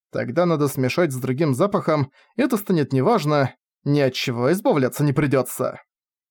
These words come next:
Вот такой препарат я создала, а вечером снова появилась странная группа,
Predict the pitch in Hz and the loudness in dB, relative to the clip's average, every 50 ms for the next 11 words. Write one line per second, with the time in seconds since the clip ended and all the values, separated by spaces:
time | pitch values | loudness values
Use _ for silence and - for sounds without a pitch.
0 | _ - - 131 123 123 175 220 208 - - 180 170 - 202 190 147 156 147 131 | _ -8 -6 -4 -2 0 0 0 0 0 -2 -2 2 2 2 2 2 2 0 0
1 | 143 143 165 165 - 143 143 139 127 - 131 123 123 135 127 131 175 196 160 131 | 2 2 2 2 2 2 0 0 0 0 -2 -2 -2 0 2 2 4 2 2 0
2 | - _ _ _ _ _ _ _ - 131 127 151 247 262 - - 208 175 151 135 | -2 _ _ _ _ _ _ _ -4 -2 -2 0 -2 -2 0 0 2 2 2 0
3 | - - 240 254 185 156 135 - 139 135 131 208 220 165 139 139 - - - 175 | 0 0 2 2 2 2 2 2 2 2 2 2 2 2 0 0 -2 -4 -2 0
4 | 170 147 143 131 127 117 170 240 220 - - 165 151 139 131 - | 2 2 2 2 2 2 0 -2 -2 -2 -2 0 0 0 0 -2